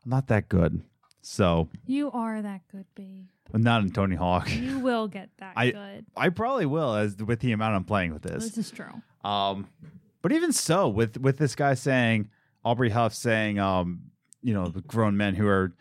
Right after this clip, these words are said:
Speaker 1: you know, playing video games do get late. And here's the thing.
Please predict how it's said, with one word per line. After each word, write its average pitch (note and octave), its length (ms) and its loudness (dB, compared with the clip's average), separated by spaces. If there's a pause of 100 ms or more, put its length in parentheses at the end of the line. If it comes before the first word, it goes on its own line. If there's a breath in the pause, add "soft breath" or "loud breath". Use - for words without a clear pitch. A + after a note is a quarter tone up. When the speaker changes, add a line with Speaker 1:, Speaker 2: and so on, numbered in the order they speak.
(500 soft breath)
Speaker 1:
you - 80 -6
know, F#2 80 0
playing A2 240 0
video G#2+ 200 2
games F#2+ 200 -2
do A2 160 2
get G#2 240 2
late. G#2+ 260 2 (120)
And G3 100 0
here's C#4 160 0
the C#4 100 -2
thing. E3 320 -2